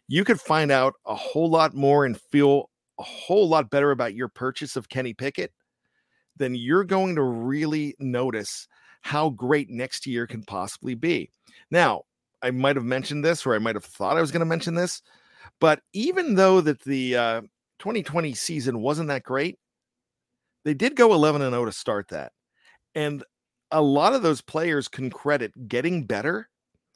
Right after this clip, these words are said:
and finding out who they were. The team found out who they were. So these games are important. They're not just important to see who they're gonna pick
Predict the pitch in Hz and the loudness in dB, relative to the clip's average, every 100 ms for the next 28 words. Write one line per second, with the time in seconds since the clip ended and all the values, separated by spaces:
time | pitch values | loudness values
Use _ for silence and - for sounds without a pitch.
0 | _ _ - 131 - 156 175 170 147 120 | _ _ -8 -6 -2 -2 0 -2 -4 -6
1 | - 151 160 160 131 139 156 120 - - | -4 -2 0 0 0 0 0 -4 -10 -8
2 | 156 - 156 160 147 120 147 139 131 139 | -8 -6 -6 -4 -6 -4 -4 -4 -2 0
3 | 147 151 - - - - - 160 185 349 | -2 -4 -14 -20 -20 -14 -4 -2 -2 -4
4 | - 160 196 117 127 160 165 117 - 120 | -2 0 0 0 4 4 4 0 -6 -8
5 | 110 _ - - _ _ _ _ _ - | -8 _ -20 -20 _ _ _ _ _ 2
6 | 151 156 175 208 - 175 - 151 123 123 | 4 4 2 0 0 -2 0 -4 -4 -4
7 | 135 143 135 123 113 - 139 131 127 - | -4 -4 -8 -8 -8 -4 -2 -2 -4 -2
8 | 139 143 139 127 113 - 120 - | 0 2 0 -2 -6 -4 -6 -6